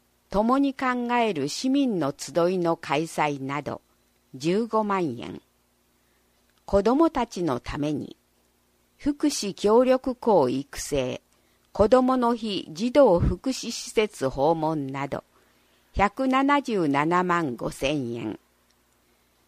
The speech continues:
福祉の情報発信に、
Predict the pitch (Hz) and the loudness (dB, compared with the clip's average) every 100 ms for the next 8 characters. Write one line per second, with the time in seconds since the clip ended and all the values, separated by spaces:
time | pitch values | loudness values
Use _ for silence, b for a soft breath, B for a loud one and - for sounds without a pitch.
0 | _ - 285 302 285 220 202 160 151 214 | _ -8 -6 -2 -2 0 0 2 4 2
1 | 269 277 254 254 254 - - - 120 120 | 4 4 4 2 -4 -4 -10 -8 -8 -8
2 | 120 123 | -10 -10